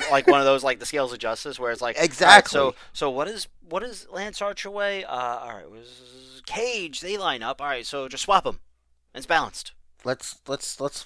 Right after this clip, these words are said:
Speaker 2: let's move this correctly. They're like little Lego block people or whatever.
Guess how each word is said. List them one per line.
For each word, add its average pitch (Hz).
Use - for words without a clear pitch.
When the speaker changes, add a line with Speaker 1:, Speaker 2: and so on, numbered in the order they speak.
Speaker 2:
let's 139
move 151
this 127
correctly. 107
They're 107
like 107
little 110
Lego 101
block 87
people 82
or 76
whatever. 73